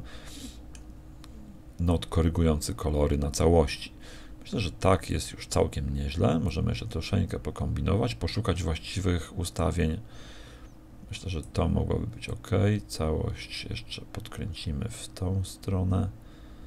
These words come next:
tak aby uzyskać w miarę wierne dopasowanie.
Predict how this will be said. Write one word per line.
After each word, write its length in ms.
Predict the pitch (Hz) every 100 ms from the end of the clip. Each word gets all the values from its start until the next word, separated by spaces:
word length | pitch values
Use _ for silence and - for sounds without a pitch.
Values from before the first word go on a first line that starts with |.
| - - - - - - - - - - -
tak 180 | - 90
aby 120 | 85
uzyskać 440 | 82 80 - 82
w 80 | 87
miarę 400 | 82 90 85 78
wierne 440 | 73 85 85 80
dopasowanie. 920 | 71 - 76 - 73 69 69 - 71